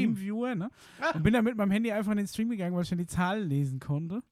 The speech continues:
Speaker 2: <laughs> Geil.
Speaker 1: <clears throat> Hab eigentlich halt die ganze Zeit aufs Handy geguckt, um mir dann, um mir dann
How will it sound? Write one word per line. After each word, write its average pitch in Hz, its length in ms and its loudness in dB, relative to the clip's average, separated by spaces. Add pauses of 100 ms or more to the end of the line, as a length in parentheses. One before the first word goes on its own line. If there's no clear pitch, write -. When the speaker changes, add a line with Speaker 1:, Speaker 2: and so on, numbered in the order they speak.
Speaker 2:
<laughs> - 720 4
Geil. 139 200 -4
Speaker 1:
<clears throat> 220 220 12
Hab 220 200 10
eigentlich 220 340 -2
halt 202 200 -4
die 214 40 -8
ganze 220 220 -4
Zeit 180 60 -6
aufs - 140 -6
Handy 233 160 -6
geguckt, 214 340 -10
um 175 200 -4
mir 175 100 -2
dann, 170 400 -2
um 151 140 -6
mir 156 100 -2
dann 143 220 -4